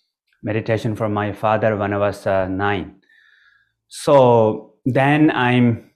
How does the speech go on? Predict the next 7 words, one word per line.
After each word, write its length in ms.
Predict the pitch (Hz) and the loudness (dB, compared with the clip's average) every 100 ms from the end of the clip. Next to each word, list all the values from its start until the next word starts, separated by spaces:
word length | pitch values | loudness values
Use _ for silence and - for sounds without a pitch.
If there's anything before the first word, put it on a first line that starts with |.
| _ _ - | _ _ -6
really 720 | 117 127 123 120 110 90 - _ _ | 0 2 2 2 0 -4 -12 _ _
in 200 | 143 139 | 4 6
love 220 | 139 151 | 6 6
with 120 | 127 120 | 4 2
the 60 | |
meditation, 680 | 110 117 107 113 107 92 - 113 | 0 -2 -2 -4 -4 -10 -8 -4
although 600 | 110 131 113 90 - | 0 2 2 -2 -10